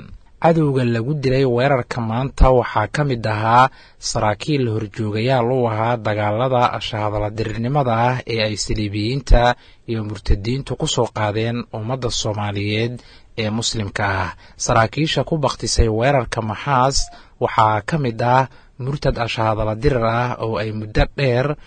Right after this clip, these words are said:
mujaahidiintu ku raad joogeen, kaasi oo lagu magacaabi jiray Korneyl Maxamed Shidane. Murtadkan ayaa loo haystay falal wuxuushnimo ah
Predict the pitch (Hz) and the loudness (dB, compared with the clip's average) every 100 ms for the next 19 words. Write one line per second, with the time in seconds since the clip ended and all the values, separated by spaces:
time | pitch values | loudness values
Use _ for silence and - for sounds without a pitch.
0 | - - 117 107 110 107 117 139 123 - | -20 -14 -8 -4 -2 -2 -2 -4 -6 -4
1 | 170 131 107 - 107 104 113 131 147 - | 0 0 0 -4 -4 -2 -2 -2 -4 -10
2 | - - 113 104 - 147 120 110 117 143 | -18 -10 -4 -2 0 0 2 0 -2 -2
3 | 117 110 123 120 110 - 117 123 135 - | -2 -2 -2 -2 -4 -4 0 0 -2 -8
4 | - _ - 120 110 110 107 104 104 - | -20 _ -6 -4 -2 -4 -4 -4 -6 -4
5 | 147 135 110 - - 107 104 123 143 - | -2 -2 -4 -6 -4 -4 -2 -2 -2 -6
6 | - - 135 170 - - 143 143 - 113 | -14 -8 -4 2 2 2 -2 -4 -2 -2
7 | 107 107 117 147 127 107 - 123 131 127 | 0 0 2 2 2 -2 -2 2 2 0
8 | - - - - 120 135 147 123 120 104 | -8 -20 -20 -6 0 2 2 0 -4 -4
9 | 117 113 139 123 123 | -4 -2 -2 0 2